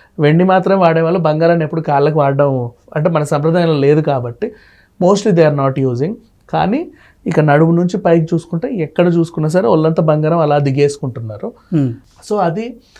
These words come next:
Speaker 1: ఎప్పుడైనా అమ్మాయి మెచ్యూర్ ఫంక్షన్,
Speaker 2: Hmm.
Speaker 1: పెళ్ళి ఆడపిల్లకి మెయిన్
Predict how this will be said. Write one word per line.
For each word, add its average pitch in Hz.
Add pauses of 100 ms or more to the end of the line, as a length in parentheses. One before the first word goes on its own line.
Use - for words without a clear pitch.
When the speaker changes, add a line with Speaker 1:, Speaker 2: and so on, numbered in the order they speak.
(1160)
Speaker 1:
ఎప్పుడైనా 208
అమ్మాయి 190
మెచ్యూర్ 170
ఫంక్షన్, 185 (360)
Speaker 2:
Hmm. 147 (640)
Speaker 1:
పెళ్ళి 190 (500)
ఆడపిల్లకి 175 (100)
మెయిన్ 202